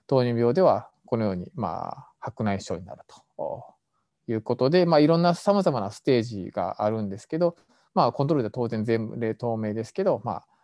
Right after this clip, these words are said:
まあ、いろんなステージは多少のこの、お、毎回同じではないんですけど、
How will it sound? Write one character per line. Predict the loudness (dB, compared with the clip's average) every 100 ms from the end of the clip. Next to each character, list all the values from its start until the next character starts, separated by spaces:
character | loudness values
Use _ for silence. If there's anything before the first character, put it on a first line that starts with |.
| _ _ _
ま | 0
あ、 |
い | 2
ろ | 2
ん |
な | 0
ス | -6 _ _ _ _ -20 0
テ | 2
ー |
ジ | 4
は | 4 4
多 | 2
少 | 0 2
の | 2
こ | 0 0
の、 | 0
お、 | 2 2 2 2 0
毎 | 2 2
回 | 4 4
同 | 2 -2
じ | -2
で | -4
は | -4
な | -8
い | -12
ん |
で | -16
す | -10
け | -4
ど、 | -4